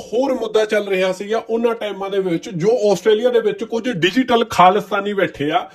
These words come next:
ਜੋ ਸਵੇਰੇ ਧਰਮ ਦੀਆਂ ਗੱਲਾਂ, ਸਵੇਰੇ ਖਾਲਿਸਤਾਨ ਦੇ ਝੰਡੇ ਹੱਥ 'ਚ ਹੁੰਦੇ ਆ ਤੇ ਸ਼ਾਮ ਨੂੰ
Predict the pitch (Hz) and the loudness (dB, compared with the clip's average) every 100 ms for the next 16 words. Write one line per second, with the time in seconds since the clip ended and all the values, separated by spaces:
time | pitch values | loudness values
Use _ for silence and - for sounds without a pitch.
0 | - - _ 139 247 302 - - 190 202 | -20 -20 _ 0 2 2 -4 -8 0 2
1 | 247 254 262 226 190 220 233 220 220 226 | 2 2 4 4 2 0 0 0 0 -2
2 | - - _ _ - 202 226 233 180 175 | -2 -12 _ _ -8 0 4 4 4 4
3 | 185 180 202 214 233 233 226 185 202 240 | 4 2 2 4 4 4 2 4 0 -2
4 | 208 202 220 220 233 - 196 180 208 214 | -4 0 2 2 -2 -2 2 2 2 0
5 | 233 | -4